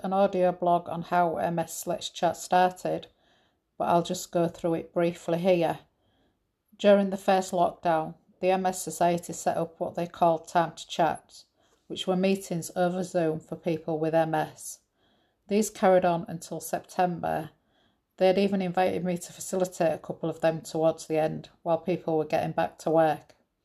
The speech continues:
A few of us then decided we wanted to carry on chatting, so along came M S Let's Chat. I set this up on my Facebook,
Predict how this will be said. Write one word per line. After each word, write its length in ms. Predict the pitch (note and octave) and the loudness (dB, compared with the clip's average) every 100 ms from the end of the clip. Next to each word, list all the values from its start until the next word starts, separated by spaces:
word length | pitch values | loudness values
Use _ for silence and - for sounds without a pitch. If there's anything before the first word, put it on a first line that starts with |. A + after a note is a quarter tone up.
| _ _ _ _ _ _ _ _ _ | _ _ _ _ _ _ _ _ _
A 80 | F#3+ | -8
few 260 | F#3 B3 C4 | 0 4 4
of 100 | - | 4
us 180 | F3 - | 0 0
then 200 | G3 G3 | -2 -2
decided 640 | F#3+ G3 F#3 F3+ F3+ F3+ | -2 2 2 2 0 -4
we 80 | E3 | -4
wanted 360 | E3+ F3 E3+ - | -4 -4 -6 -14
to 100 | - | -6
carry 280 | - F#3 | 2 2
on 160 | F3 E3 | 2 -2
chatting, 720 | E3+ G3 F#3+ - D#3+ D#3 E3+ - | -2 -2 -2 -2 -2 -2 -8 -14
so 260 | - F#3+ | -2 2
along 340 | F3 F3+ G3+ F#3+ | 4 6 4 0
came 400 | - D#3+ D#3+ E3 - | -2 0 0 -2 -2
M 120 | E3+ | 0
S 240 | E3 - | -2 -4
Let's 280 | E3 E3 - | -6 -6 -6
Chat. 360 | - F#3 E3 - _ _ _ _ _ _ _ _ _ _ _ | 0 2 2 0 _ _ _ _ _ _ _ _ _ _ _
I 80 | F#3 | -6
set 300 | - G#3 F#3 | 4 4 4
this 200 | G3+ - | 0 0
up 180 | F#3+ F#3+ | 0 0
on 140 | F#3 | 2
my 180 | G3+ G#3+ | 4 2
Facebook, 880 | - G3+ G3 G3 - E3 F3 - | 4 4 4 0 -6 -4 -4 -10